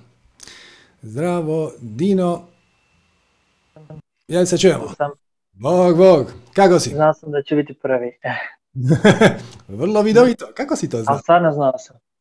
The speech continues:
Speaker 2: Nemam
Speaker 1: <laughs>
Speaker 2: pojma. Znao sam.
Speaker 1: A,
Speaker 2: Znao sam, ovaj, osjetio, jutros mi je palo na pamet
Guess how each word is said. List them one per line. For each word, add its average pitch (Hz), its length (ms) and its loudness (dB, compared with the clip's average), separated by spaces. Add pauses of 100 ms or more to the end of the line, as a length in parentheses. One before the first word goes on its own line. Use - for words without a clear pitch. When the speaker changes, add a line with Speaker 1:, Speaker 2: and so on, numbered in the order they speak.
(180)
Speaker 2:
Nemam 143 300 -2
Speaker 1:
<laughs> - 40 -20
Speaker 2:
pojma. 127 260 -10 (520)
Znao 139 240 -4
sam. 143 220 -20 (420)
Speaker 1:
A, 120 360 -8
Speaker 2:
Znao 165 240 0
sam, 165 200 -8 (460)
ovaj, 151 400 4
osjetio, 165 480 0
jutros 165 440 0
mi 160 60 -6
je 147 80 -8
palo 165 220 2
na 151 120 -4
pamet 143 300 -2